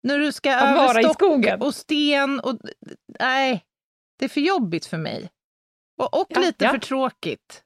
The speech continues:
Speaker 1: faktiskt.
Speaker 2: Mm, ja, jag är med.
Speaker 1: Men du, ta mig till det filosofiska rummet då.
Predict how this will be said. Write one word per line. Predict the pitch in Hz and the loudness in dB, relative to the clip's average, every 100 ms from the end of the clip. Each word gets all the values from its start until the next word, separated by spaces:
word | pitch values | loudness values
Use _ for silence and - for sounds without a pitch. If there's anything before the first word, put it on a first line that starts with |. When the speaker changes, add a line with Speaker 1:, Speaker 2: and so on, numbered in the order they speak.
| - | -10
Speaker 1:
faktiskt. | 170 - - - - _ _ _ - | -10 -10 -12 -12 -18 _ _ _ -4
Speaker 2:
Mm, | 247 339 381 _ | -2 -2 -6 _
ja, | - | -4
jag | 311 392 | -4 -4
är | 381 | -6
med. | 339 - _ _ - _ _ | -8 -8 _ _ -20 _ _
Speaker 1:
Men | - 392 | -2 0
du, | 403 392 _ _ | 0 -2 _ _
ta | - 370 480 480 392 | -6 -2 0 0 -2
mig | 302 | -2
till | - 320 269 | -2 -2 0
det | 285 | -4
filosofiska | - 294 262 - 277 262 254 - 254 | -4 -4 -4 -4 -6 -6 -8 -4 -2
rummet | 349 440 370 247 | -2 -2 -4 -6
då. | - 185 | -6 -8